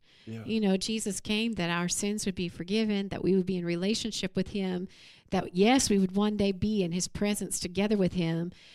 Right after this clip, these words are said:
Speaker 2: But we're talking about the real application of salvation.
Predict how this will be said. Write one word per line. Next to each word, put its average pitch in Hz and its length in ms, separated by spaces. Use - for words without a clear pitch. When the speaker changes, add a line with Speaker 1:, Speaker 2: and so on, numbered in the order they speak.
Speaker 2:
But 180 100
we're 233 120
talking 220 340
about 196 400
the 180 100
real 214 480
application 220 680
of 185 120
salvation. 190 720